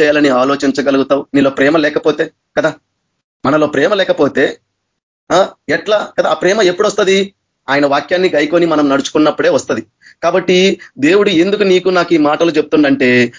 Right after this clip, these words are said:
కొన్ని క్రియలు ఇప్పుడు మనం చూడబోతున్నాము బైబిల్ వాక్యంలో నుంచి దేవుని మాటలు. ఒకవేళ ఇవి నీలో, నాలో, మనలో ఉంటే ఖచ్చితంగా దేవుడు మొహమాటమే ఉండదు. దేవుని వాక్యం మనమంతా మరణమేందు నిలిచి ఉన్న వాళ్ళమే. ఆ మరణం ఏందంటే ఆయన ఉగ్రత అప్పుడు ఖచ్చితంగా.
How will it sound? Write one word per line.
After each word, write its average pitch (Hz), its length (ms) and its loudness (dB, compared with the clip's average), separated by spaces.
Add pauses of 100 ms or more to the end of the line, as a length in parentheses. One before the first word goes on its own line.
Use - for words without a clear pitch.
(140)
కొన్ని 160 260 2
క్రియలు 180 440 0
ఇప్పుడు 160 200 0
మనం 139 320 2
చూడబోతున్నాము 139 720 2 (120)
బైబిల్ 131 260 2
వాక్యంలో 131 400 0
నుంచి 127 240 2
దేవుని 131 320 2
మాటలు. 123 500 0 (300)
ఒకవేళ 170 360 0
ఇవి 151 240 2
నీలో, 165 380 4
నాలో, 147 360 2
మనలో 139 320 0
ఉంటే 131 520 0 (280)
ఖచ్చితంగా 185 640 0 (120)
దేవుడు 160 300 2
మొహమాటమే 165 560 2
ఉండదు. 147 260 2
దేవుని 135 320 2
వాక్యం 123 380 -2 (460)
మనమంతా 131 460 0
మరణమేందు 151 600 2
నిలిచి 135 320 2
ఉన్న 139 120 2
వాళ్ళమే. 127 280 2 (340)
ఆ 135 60 2
మరణం 143 360 2
ఏందంటే 160 440 0 (220)
ఆయన 123 160 0
ఉగ్రత 127 420 0
అప్పుడు 165 240 0
ఖచ్చితంగా. 156 580 -2